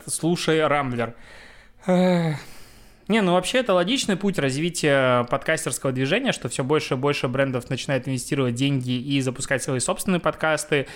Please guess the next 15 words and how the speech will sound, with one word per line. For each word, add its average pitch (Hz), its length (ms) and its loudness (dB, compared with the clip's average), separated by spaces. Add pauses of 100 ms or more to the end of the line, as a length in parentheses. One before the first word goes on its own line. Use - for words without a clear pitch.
(200)
и 156 80 -2
это 220 180 0
хорошо. 147 520 0
Вообще 143 340 -2
я 180 180 2
считаю, 156 340 0
что - 200 -6
на 139 120 0
данном 139 380 0
этапе 147 300 -2
развития 123 420 -2
подкастерского 123 720 -6
движения 127 400 0
в 110 60 -6
России, 156 420 -2